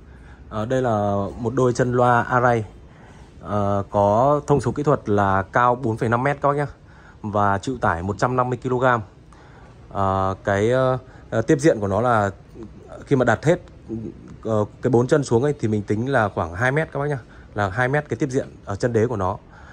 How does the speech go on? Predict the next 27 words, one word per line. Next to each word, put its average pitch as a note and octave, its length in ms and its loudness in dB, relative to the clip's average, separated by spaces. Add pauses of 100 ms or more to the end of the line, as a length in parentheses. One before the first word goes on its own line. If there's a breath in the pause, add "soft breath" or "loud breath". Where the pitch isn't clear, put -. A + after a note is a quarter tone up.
(140 loud breath)
Và G#2 140 0
nó G2+ 80 -2
có A2 100 0
cái B2+ 100 -2
tời G2 420 2 (560 loud breath)
bằng G2+ 180 -6
tay A#2+ 160 2
như A#2 80 -2
thế A2+ 80 -2
này. A#2 140 2 (440 loud breath)
Thì A2+ 180 2
cái C#3+ 120 2
này, C3 160 4
cái A#2 100 -2
bộ A#2+ 180 2
này A2+ 80 4
nó A2+ 120 2
sẽ A2+ 200 -4
có C#3+ 80 2
cái D3 100 0
là - 80 4
cái A2 120 -4
chữ D3 200 2
L C3+ 80 6 (120)
để F#2 60 -2
cho B2+ 120 2
loa. C3 280 4